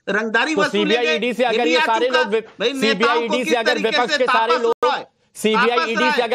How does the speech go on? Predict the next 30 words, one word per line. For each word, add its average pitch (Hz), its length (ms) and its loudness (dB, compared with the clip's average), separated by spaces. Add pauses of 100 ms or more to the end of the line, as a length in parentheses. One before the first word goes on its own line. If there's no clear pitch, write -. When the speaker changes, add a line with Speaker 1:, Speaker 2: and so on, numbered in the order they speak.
(480)
Speaker 2:
से 208 80 2
सारे 233 340 0
लोग 240 100 0
Speaker 1:
गांगुली, 233 380 0
जज 233 280 0
Speaker 2:
बीजेपी 214 240 0
में 254 120 -2
Speaker 1:
गांगुली। 254 220 -2
Speaker 2:
जा 226 220 2
रहे 254 160 0
हैं, 240 340 -2 (100)
तो 233 80 4
यानी 226 200 0
उनके 247 220 0
दामन 226 300 0
पे 247 100 0
दाग 226 240 0
लगे 262 200 0
थे, 247 180 -2 (400)
कहीं 214 180 0
ना 247 120 0
कहीं 240 180 0
वो 226 160 0
भी 254 140 -2
इसमें, 233 480 0
अ, 190 120 0
घालमेल 208 380 0
में 247 100 -4
शामिल 240 320 -2
थे। 254 380 -2